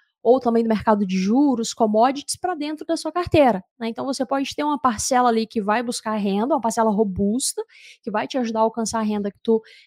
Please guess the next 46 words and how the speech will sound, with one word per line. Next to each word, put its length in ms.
é, 300
desenhou 600
pra 120
tua 140
liberdade 480
financeira, 640
e 60
um 40
outro 220
percentual 380
da 80
tua 100
carteira 500
que 200
tá 120
diversificado, 680
mas 200
que 40
vai 140
te 100
ajudar 200
ali 180
com 180
o 60
ganho 220
de 100
capital, 420
né? 160
Eu 100
tenho 220
uma 100
pergunta 520
aqui 480
pro 180
André, 560
baseada 600
na 100
pergunta 380
que 60
o 60
pessoal 320
colocou 380
aqui 220
no 80
chat, 580
tá? 240